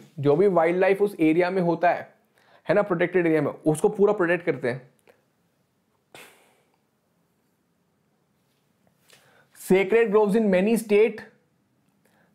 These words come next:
last refuges to large number of rare and threatened plants।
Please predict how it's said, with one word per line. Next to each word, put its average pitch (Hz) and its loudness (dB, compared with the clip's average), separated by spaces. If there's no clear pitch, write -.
last 185 2
refuges 190 0
to 226 2
large 170 2
number 185 0
of 190 -2
rare 160 0
and 180 -2
threatened 165 -2
plants। 117 -4